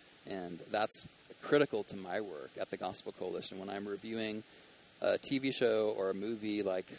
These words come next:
I, I recognize that in any given film, there's probably truth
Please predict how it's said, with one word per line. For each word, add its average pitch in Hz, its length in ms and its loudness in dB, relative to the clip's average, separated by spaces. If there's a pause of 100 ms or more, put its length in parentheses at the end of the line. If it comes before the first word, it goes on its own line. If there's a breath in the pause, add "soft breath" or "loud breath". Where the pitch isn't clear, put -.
(240 loud breath)
I, 104 320 2
I 101 160 2
recognize 98 680 2
that 95 200 2 (100)
in 110 140 0
any 127 280 4
given 104 460 0
film, 104 580 -2 (520 loud breath)
there's 110 180 4
probably 131 480 0
truth - 640 -4